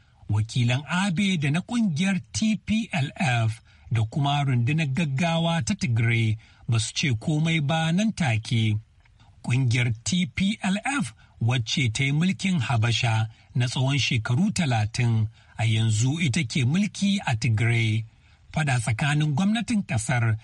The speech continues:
da T P L F ya barke ne a watan Nuwamba, inda kusan mutane miliyan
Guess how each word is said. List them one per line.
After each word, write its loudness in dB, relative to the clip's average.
da 2
T 2
P 0
L -2
F 0
ya 0
barke 0
ne 0
a -4
watan 0
Nuwamba, 2
inda 0
kusan -2
mutane 0
miliyan 0